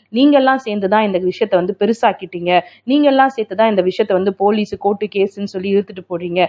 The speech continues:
நீங்க எல்லாம் தான் இதெல்லாம் பண்றீங்கன்னு" சொல்லி மக்களை பார்த்து கேட்டிருக்காங்க.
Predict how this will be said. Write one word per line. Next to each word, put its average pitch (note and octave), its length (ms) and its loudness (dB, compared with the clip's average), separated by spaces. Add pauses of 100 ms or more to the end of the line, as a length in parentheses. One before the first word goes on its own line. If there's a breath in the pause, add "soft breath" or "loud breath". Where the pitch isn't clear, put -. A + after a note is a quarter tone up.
(260 loud breath)
நீங்க D#4 200 2
எல்லாம் C#4 240 2
தான் C4+ 100 4
இதெல்லாம் G#3+ 320 2
பண்றீங்கன்னு" F#3+ 480 -2
சொல்லி G3 220 -2
மக்களை A3 360 2
பார்த்து G3 280 -2
கேட்டிருக்காங்க. F3+ 580 -2